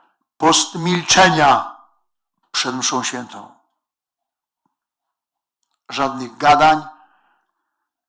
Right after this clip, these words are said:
Adoracja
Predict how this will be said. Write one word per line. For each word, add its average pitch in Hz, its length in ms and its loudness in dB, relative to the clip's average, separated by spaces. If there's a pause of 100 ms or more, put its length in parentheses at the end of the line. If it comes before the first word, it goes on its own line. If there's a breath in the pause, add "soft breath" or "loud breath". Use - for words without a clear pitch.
(1400)
Adoracja 190 1000 6